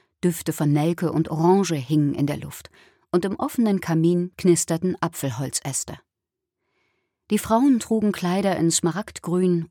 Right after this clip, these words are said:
Eau de Nil, Türkis, Orange und Babyrosa.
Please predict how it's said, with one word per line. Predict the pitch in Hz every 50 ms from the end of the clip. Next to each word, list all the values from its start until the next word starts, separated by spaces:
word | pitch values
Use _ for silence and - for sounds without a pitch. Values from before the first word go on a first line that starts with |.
| _ -
Eau | 156 156 151
de | 139 151
Nil, | 151 151 160 175 180 180 175 175 170 - - - _ _ _ _ _
Türkis, | - - 170 165 170 - - 233 240 240 - - - - _ _ -
Orange | 165 165 151 160 165 165 170 170 - - - -
und | 185 180 - -
Babyrosa. | 175 170 151 127 123 131 - 120 131 131 - - -